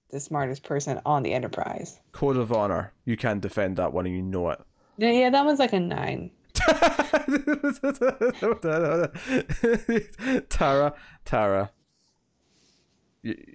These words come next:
Speaker 2: you're a great co-host, you really are, but sometimes you're full of absolute shit.
Speaker 1: <laughs>
Speaker 2: This is one of those moments.
Speaker 1: All I heard was that I'm a great co-host.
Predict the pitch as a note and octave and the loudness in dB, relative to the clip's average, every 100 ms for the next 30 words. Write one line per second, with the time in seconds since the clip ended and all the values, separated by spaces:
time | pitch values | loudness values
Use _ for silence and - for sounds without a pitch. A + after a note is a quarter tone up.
0 | - - - C3+ C3+ C3+ D#3+ D#3 B2 A2+ | -20 -18 -4 0 2 2 0 0 0 2
1 | A2+ - A#2 A#2 G#2+ G2 F#2 F#2 - - | -2 -2 -2 0 2 2 2 0 -4 -4
2 | G#2 B2+ B2 - A2 G#2 G2+ - G2+ F#2 | -2 0 -2 0 -2 0 -2 -2 -2 0
3 | F#2 E2 F#2 F2+ D#2 F2+ - - - - | 0 -2 -2 -2 -2 -2 -2 -4 -14 -18
4 | - C3+ - - - - - - G3+ F#3+ | -16 -18 -16 -16 -16 -18 -20 -2 -2 0
5 | G3 F#3+ - - - - _ _ _ _ | -2 -2 -4 -4 -8 -16 _ _ _ _
6 | _ - _ _ _ _ - D3 C#3 B2+ | _ -20 _ _ _ _ -6 -2 0 0
7 | B2 A#2+ A#2 A2 G#2 - G#3+ - - - | 2 2 2 0 0 0 0 -2 -6 -14
8 | _ - C3 - - - F3 F#3 F#3 F3+ | _ -20 -20 -20 -12 0 4 6 6 6
9 | E3+ D#3+ D#3+ D#3 D3 C#3+ D3 D3+ D3 - | 4 2 0 0 0 -2 0 0 0 -6
10 | D3+ - E3+ | -6 -2 0